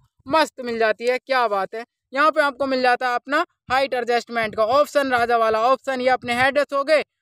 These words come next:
एडजस्टेबल, बिल्कुल अपने according कर सकते हैं। अब आ जाते हैं interior की तरफ। Interior में और देख लेते हैं क्या कुछ आपको offer किया जाता है Base model के अंदर। बहुत बढ़िया, पहले करते हैं अपने दरवाजे को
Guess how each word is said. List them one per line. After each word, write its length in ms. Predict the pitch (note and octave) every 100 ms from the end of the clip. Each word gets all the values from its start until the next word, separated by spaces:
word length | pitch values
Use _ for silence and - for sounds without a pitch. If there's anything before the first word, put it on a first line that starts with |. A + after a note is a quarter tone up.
| -
एडजस्टेबल, 680 | D4+ D#4 C#4+ B3+ C4+ A#3 A#3
बिल्कुल 340 | C#4+ C#4 C#4+
अपने 240 | C4 A#3+ B3
according 360 | A#3 A3 G#3+
कर 160 | G#3+ C#4
सकते 280 | C4+ A3+ B3+
हैं। 100 | B3+ -
अब 180 | D4+ D4 _ G#3
आ 180 | C4 C#4+
जाते 280 | C#4+ C4
हैं 200 | A3+ B3 C4
interior 640 | D4 C4+ D4+ C#4 C4 A#3+
की 140 | A3
तरफ। 340 | G3 A3+ B3 C#4+
Interior 560 | D4+ D4 D4+ C4+ C4
में 120 | B3+ B3+
और 280 | C#4 D4+
देख 180 | C#4+ B3+
लेते 240 | B3 A3+ C4
हैं 100 | C4
क्या 280 | - D4 C#4
कुछ 220 | C#4 A#3+
आपको 320 | B3+ A3+ - B3 A#3
offer 340 | C4 B3+ B3+ A3+
किया 180 | A3 G#3+
जाता 320 | G3+ F3+ F#3+
है 80 | G#3+
Base 320 | A3+ C4 B3 A3
model 320 | G#3+ G3+ G3+
के 120 | F#3+
अंदर। 300 | F#3+ F#3+ A3 G3
बहुत 340 | A#3 G3+ G#3+ F#3
बढ़िया, 340 | F3+ F3+ G#3+ - - -
पहले 300 | B3 A#3+ A3
करते 200 | F#3 F3
हैं 80 | F3+
अपने 200 | E3 G#3 B3+
दरवाजे 500 | A3+ G3+ F#3 E3+ F3
को 180 | G3+